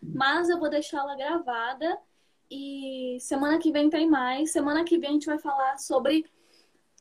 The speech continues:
ainda não tem o tema definido, mas vai ser algo ligado ao desenvolvimento pessoal aí, à saúde mental, que é um tema bastante importante pra esse momento que a gente tá vivendo.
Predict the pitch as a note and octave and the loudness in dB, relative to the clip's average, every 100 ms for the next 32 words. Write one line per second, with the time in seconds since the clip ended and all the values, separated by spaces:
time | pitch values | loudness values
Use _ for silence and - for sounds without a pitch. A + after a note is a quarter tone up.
0 | _ _ _ - D4 F4 G4+ G#4+ A4+ G4+ | _ _ _ -4 4 6 6 4 4 4
1 | G4 - F#4+ F4+ F4 F4+ G4 G4+ D4+ B3+ | 4 2 4 6 6 4 2 2 2 4
2 | A#3+ B3+ C#4+ D4+ F4+ D#4 E4+ F4 E4+ D#4 | 4 4 4 2 2 0 4 6 6 4
3 | D4+ D4+ D4 D4+ D#4 D4+ D4 C#4+ C#4+ C#4 | 2 2 2 4 6 6 4 2 -2 -4
4 | - D#4 - D#4 C4 C#4 C#4 B3+ A3+ A3+ | -8 -6 0 0 2 0 0 -2 -4 -6
5 | C#4 C#4 A#3+ A#3 - B3+ B3+ C4 C4+ B3+ | -10 -8 -8 -8 -4 -4 -4 -4 -4 -4
6 | A#3+ A#3 B3+ C4 - _ _ _ _ C4+ | -4 -2 -2 -4 -12 _ _ _ _ -2
7 | B3 B3+ C4+ B3+ C4+ C#4 C4+ C#4+ C#4+ D4 | 0 0 0 2 2 0 0 2 2 2
8 | D4 C#4 C4+ C#4+ C#4 C#4 C4+ B3+ B3+ C4+ | 2 -2 0 -4 0 0 2 -2 -4 -4
9 | C4 B3+ B3+ B3 C#4+ A#3+ A3+ A3 G#3+ | -4 -2 0 2 2 2 0 -2 -6